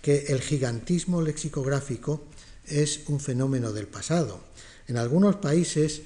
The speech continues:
como Estados Unidos y Brasil, los macrodiccionarios de cientos de miles de entradas son los señores del mercado. Y en otros países se observa una mal contenida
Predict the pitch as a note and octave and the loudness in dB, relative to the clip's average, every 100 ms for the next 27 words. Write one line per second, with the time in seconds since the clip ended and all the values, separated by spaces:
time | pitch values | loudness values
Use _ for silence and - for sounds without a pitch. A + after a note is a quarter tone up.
0 | - - - A2 A2 - D3+ D3 D3 C3+ | -18 -12 -6 -4 -2 0 2 2 0 0
1 | D#3 A#2 - C3+ B2 G#2 - D3+ D3+ - | 0 -2 -4 -6 -4 -4 0 0 0 -6
2 | - - - B2 B2+ - - C3 C3+ B2+ | -20 -20 -4 0 2 0 -2 -2 0 0
3 | A#2+ A2+ - B2 A2+ D#3+ E3 E3 E3 - | -2 -2 -4 -4 2 4 4 4 0 -8
4 | - - - G#2+ - E3 E3 E3 C#3+ C3 | -20 -18 -10 -8 2 4 4 2 0 0
5 | C#3 C#3+ C#3 C3 A2 A2 A#2+ A#2+ D#3 - | 0 0 0 -2 -6 -2 -2 -2 -4 -8
6 | - - - - - D#3 D#3 D#3+ - - | -16 -20 -20 -18 -6 0 0 -2 -10 -12
7 | C3+ A#2 - A2 C3 C3+ C3 A2 G2+ F#2+ | -6 -4 -2 0 0 0 0 -2 -6 -8
8 | - C#3 F#2 E2+ - - - - - D3+ | -2 -2 -2 -10 -18 -20 -20 -20 -2 2
9 | F#3 G#3+ G#3 - D3 C#3+ E3+ D#3 - - | 4 4 0 2 2 2 2 -2 -4 -18
10 | - - C3+ B2 E3+ E3 D#3 D#3+ D3 - | -16 -4 -2 0 2 2 2 0 -4 -16
11 | - - D#3+ E3 E3 D#3+ - - C#3+ D#3+ | -20 -4 2 4 4 2 -2 -4 0 4
12 | E3+ E3 C#3+ C3 A#2+ C#3+ C#3 C3+ - - | 4 2 0 0 0 2 2 -2 -6 -16